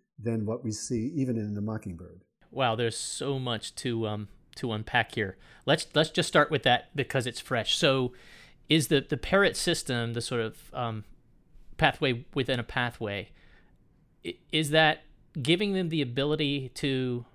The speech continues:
Speaker 2: produce a lot of different sounds? Is it, is it adding on to what was there, making more sophisticated what was there?
Speaker 1: Yeah. So, so what we think happened there is that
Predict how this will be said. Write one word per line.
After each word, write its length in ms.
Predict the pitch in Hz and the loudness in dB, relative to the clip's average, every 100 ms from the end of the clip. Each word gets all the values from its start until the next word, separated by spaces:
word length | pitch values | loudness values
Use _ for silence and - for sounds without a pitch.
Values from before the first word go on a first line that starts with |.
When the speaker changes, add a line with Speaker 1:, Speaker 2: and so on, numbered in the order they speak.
| - - _ _ _ - - | -20 -20 _ _ _ -20 -4
Speaker 2:
produce 540 | 139 120 139 196 - - | 0 2 2 0 -6 -8
a 60 | 160 | -4
lot 220 | 160 175 | 0 2
of 100 | 170 | 0
different 320 | 180 175 170 | -2 -4 -4
sounds? 480 | - 160 160 165 156 | -2 -2 0 -2 -6
Is 160 | 135 135 | -8 -8
it, 120 | 113 - - | -10 -14 -4
is 160 | 135 127 | -2 -2
it 180 | - - _ _ - - | -4 -12 _ _ -6 2
adding 280 | 151 175 160 | 4 4 2
on 180 | 160 | 0
to 100 | 156 | 0
what 180 | 151 143 | 0 0
was 160 | 135 113 | 0 -2
there, 240 | 135 180 | 0 2
making 280 | 147 143 135 | 0 -2 -6
more 120 | 135 | -8
sophisticated 720 | - 120 160 - 160 170 160 | -8 -8 -8 -8 -6 -4 -4
what 160 | 156 - | -4 -6
was 160 | 165 - | -6 -2
there? 340 | 160 160 160 | -2 -2 -2
Speaker 1:
Yeah. 260 | 123 131 90 - _ _ _ | 2 2 2 -8 _ _ _
So, 260 | - 160 151 | 4 4 6
so 160 | - | 4
what 140 | 156 190 | 4 4
we 100 | 202 | 4
think 240 | 196 - | 2 2
happened 380 | 160 156 143 120 | 2 2 2 2
there 240 | 117 113 113 | 6 8 6
is 140 | 107 | 4
that 240 | 113 113 | 2 2